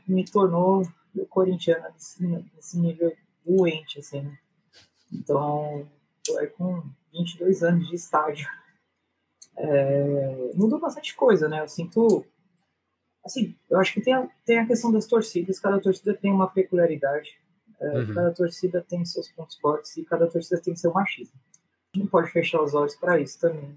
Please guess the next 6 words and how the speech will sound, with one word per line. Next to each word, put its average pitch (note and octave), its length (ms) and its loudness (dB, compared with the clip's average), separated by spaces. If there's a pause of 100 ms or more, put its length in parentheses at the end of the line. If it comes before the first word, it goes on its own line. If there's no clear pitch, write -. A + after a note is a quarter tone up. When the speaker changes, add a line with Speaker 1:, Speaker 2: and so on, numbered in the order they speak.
(140)
Speaker 1:
Mas - 380 -14 (180)
recortando G#3+ 500 2
especificamente F3+ 680 -4
do - 160 -20
Corinthians, G3 680 0 (800)
é, C#3+ 540 2